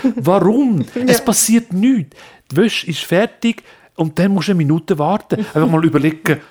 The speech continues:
Speaker 1: hm, okay, die Wäsche wäre fertig, ich könnte jetzt aufmachen, aber ich muss jetzt noch eine Minute warten. Dann warte ich jetzt halt da. Und ich kann auch schon Minuten vor dieser Waschmaschine
Speaker 2: Ja,
Speaker 1: warten.
Speaker 2: weil vor allem, es zeigt ja null null null, also es ist fertig.
Speaker 1: Es ist fertig, es passiert nichts mehr.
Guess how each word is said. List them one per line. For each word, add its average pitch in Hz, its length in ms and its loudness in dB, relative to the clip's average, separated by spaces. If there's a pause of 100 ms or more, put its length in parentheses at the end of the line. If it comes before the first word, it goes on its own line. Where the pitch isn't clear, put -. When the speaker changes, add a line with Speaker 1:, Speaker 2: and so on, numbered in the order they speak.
(340)
Speaker 1:
hm, 131 600 0 (300)
okay, 147 640 0
die 131 140 0
Wäsche 120 160 -2
wäre 107 160 0
fertig, 120 400 -2
ich - 60 -4
könnte 123 240 -2
jetzt - 100 -10
aufmachen, 170 240 0
aber 143 120 -2
ich 107 40 -10
muss 101 140 -4
jetzt 110 160 -4
noch 104 80 -2
eine 113 100 -2
Minute 175 300 -4
warten. 311 360 -2
Dann 107 80 -4
warte 165 300 0
ich 233 60 2
jetzt 285 120 -4
halt 311 220 0
da. 262 60 -2
Und 123 180 -8
ich - 60 -4
kann 120 100 -2
auch 160 60 -2
schon 247 120 -2
Minuten 339 380 0
vor 294 80 -2
dieser 311 180 0
Waschmaschine 311 480 0
Speaker 2:
Ja, 294 100 4
Speaker 1:
warten. 349 360 4
Speaker 2:
weil 269 120 4
vor 277 180 -2
allem, 262 160 0
es 226 160 -8
zeigt 247 480 -4
ja 240 120 0
null 240 400 0
null 240 300 2
null, 254 340 0
also 233 200 -2
es 214 100 -10
ist 220 140 -8
fertig. 240 580 -2
Speaker 1:
Es 277 80 0
ist - 140 0
fertig, 131 340 2
es - 80 0
passiert 208 380 0
nichts 226 260 0
mehr. 156 240 0